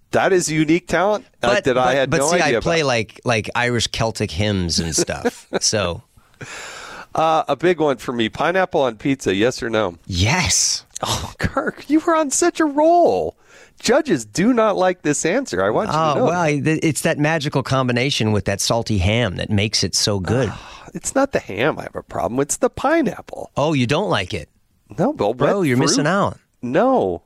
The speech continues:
Speaker 1: I like pineapple. I like pizza. I don't like pineapple on pizza.
Speaker 2: It's the salty sweet thing. I, you
Speaker 1: Oh.
Speaker 2: gotta come over to my house. I'll, I'll make you a Hawaiian pizza you'll like.
Speaker 1: All right, I'll give it a go. We can play flutes, and <laughs> that'll be good.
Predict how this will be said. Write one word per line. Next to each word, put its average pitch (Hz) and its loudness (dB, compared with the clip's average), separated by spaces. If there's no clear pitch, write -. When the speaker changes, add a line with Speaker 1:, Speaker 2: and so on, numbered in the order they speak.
Speaker 1:
I 151 2
like 151 -2
pineapple. 170 0
I 110 0
like 131 -4
pizza. 175 -2
I 101 0
don't 131 0
like 147 -2
pineapple 151 0
on 151 0
pizza. 196 -2
Speaker 2:
It's 160 -2
the 170 0
salty 165 0
sweet 135 0
thing. 107 -4
I, 135 0
you 156 -2
Speaker 1:
Oh. 170 -2
Speaker 2:
gotta 170 0
come 156 0
over 127 0
to 120 -2
my 113 2
house. 98 0
I'll, 113 2
I'll 120 0
make 131 -2
you 123 2
a - 0
Hawaiian 104 0
pizza 101 0
you'll 98 0
like. 80 -6
Speaker 1:
All 123 -2
right, 117 0
I'll 120 0
give 117 0
it 123 2
a - -4
go. 107 2
We 110 -4
can 107 -16
play 117 0
flutes, 107 -2
and 92 -2
<laughs> - -10
that'll 110 0
be 110 -2
good. 98 -2